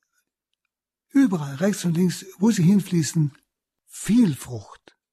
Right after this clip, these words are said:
sagt schon der Prophet voraus. Glaub ich das? Das ist immer wieder die Frage. Glauben wir das? Das ist das,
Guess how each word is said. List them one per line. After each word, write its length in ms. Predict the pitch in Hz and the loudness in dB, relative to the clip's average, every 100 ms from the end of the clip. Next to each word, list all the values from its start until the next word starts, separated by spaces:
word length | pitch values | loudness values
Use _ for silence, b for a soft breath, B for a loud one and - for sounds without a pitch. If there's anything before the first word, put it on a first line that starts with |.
| _ | _
sagt 640 | - - 143 139 - - _ | -20 -10 -10 -10 -18 -20 _
schon 240 | - 143 143 | -10 -6 -6
der 100 | 131 | -6
Prophet 420 | 135 123 175 190 | -8 -4 -2 -2
voraus. 500 | 160 143 120 113 - b b b b b b | -6 -6 -8 -10 -16 b b b b b b
Glaub 420 | - 98 269 226 | -4 2 2 2
ich 220 | 170 - | -4 -8
das? 240 | - 107 - | -8 -8 -4
Das 240 | 180 175 | -2 -2
ist 80 | - | 0
immer 260 | 220 208 180 | 2 2 0
wieder 220 | 190 180 | -4 -4
die 100 | 170 | -4
Frage. 460 | - 170 190 143 | -4 -2 0 -2
Glauben 640 | 127 151 165 277 262 180 151 | -2 0 2 2 2 0 2
wir 160 | 175 143 | -2 -4
das? 360 | 139 135 - | -6 -8 -8
Das 220 | 233 247 | -4 0
ist 160 | 233 - | 0 -2
das, 280 | 170 143 | -6 -8